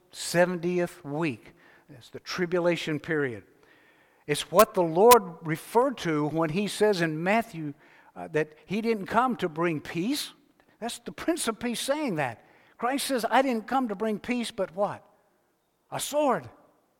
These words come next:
He didn't come to bring peace. He came to bring a sword. What is he referring to? What is he talking about? Well, folks, I've gotta tell you, he does bring a sword in perfect, righteous, and, uh, uh, especially in, in Revelation nineteen, as we're gonna see in a second,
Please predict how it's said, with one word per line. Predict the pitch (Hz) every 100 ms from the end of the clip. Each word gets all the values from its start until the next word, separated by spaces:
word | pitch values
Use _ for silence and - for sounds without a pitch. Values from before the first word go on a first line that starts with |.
| _ _
He | 170
didn't | 247 254
come | 247 269
to | 233
bring | 247 220
peace. | - 262 247 -
He | 160 226
came | - 254 247
to | 220
bring | 202 233 240
a | 220
sword. | - 240 226 143 - - _ -
What | - 285
is | 277
he | 269
referring | 262 220 - 247 311 208
to? | -
What | 143 254
is | 277 220
he | 220
talking | 220 - - 180
about? | 160 170 156 - _ _ _ _
Well, | -
folks, | 135 208 208
I've |
gotta | 185 175
tell | 165 190
you, | 156 127 _ _
he | - 190
does | 151 131 202 214
bring | - 139 147 151 156 170
a | 131
sword | - - 175 139 123 127 - _ - -
in | 135 -
perfect, | - 208 208 220 202 - _
righteous, | 131 170 190 - 180 180 - _ _ _ _
and, | 151 139
uh, | 165 165
uh, | 170 165 - - _ _
especially | - - 240 - 196
in, | 160 147
in | 175 147
Revelation | 185 180 180 - 165
nineteen, | 156 160 202 202
as | 139
we're | 143
gonna | 151 143
see | 165
in | 143
a | 139
second, | - 202 143